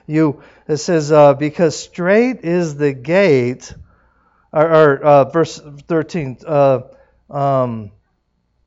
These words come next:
"And wide is the gate." In verse fourteen, "And strait is the gate, narrow's the way." So you have to go through a gate in order to start down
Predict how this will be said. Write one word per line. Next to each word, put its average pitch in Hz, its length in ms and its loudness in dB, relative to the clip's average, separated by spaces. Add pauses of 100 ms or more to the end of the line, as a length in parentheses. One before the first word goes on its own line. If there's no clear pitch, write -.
(140)
"And 139 240 -4
wide 185 420 2
is 160 300 2
the 135 100 -2
gate." 123 540 -4 (920)
In 131 100 -8
verse 156 260 2
fourteen, 185 720 -2
"And 143 220 -4
strait 202 600 -2
is 135 280 -4
the 131 120 -6
gate, 127 500 -6 (760)
narrow's 139 540 -4
the 127 100 -10
way." 131 380 -4 (400)
So - 160 -8
you 170 220 0
have 214 360 -4
to 208 100 -6
go 190 280 -2
through 165 300 -8
a 131 80 -8
gate 139 800 -6 (1400)
in 139 120 -10
order 147 760 0 (460)
to 147 120 -14
start 151 500 -6
down 147 500 -6